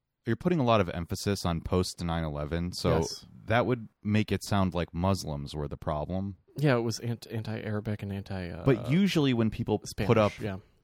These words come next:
Speaker 1: Well, it w-, it's anti-Spanish is what I'm getting at.
Speaker 2: Mm.
Speaker 1: It has nothing to do with, you know, Arabic people.
Speaker 2: Mm,
Speaker 1: People
Speaker 2: no.
Speaker 1: don't put up anti-language signs for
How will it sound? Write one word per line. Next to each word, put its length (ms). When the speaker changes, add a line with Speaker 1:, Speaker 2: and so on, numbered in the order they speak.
Speaker 1:
Well, 220
it 20
w-, 160
it's 260
anti-Spanish 800
is 140
what 100
I'm 140
getting 260
at. 60
Speaker 2:
Mm. 240
Speaker 1:
It 80
has 180
nothing 220
to 80
do 240
with, 180
you 80
know, 260
Arabic 440
people. 500
Speaker 2:
Mm, 560
Speaker 1:
People 180
Speaker 2:
no. 60
Speaker 1:
don't 120
put 140
up 300
anti-language 960
signs 680
for 580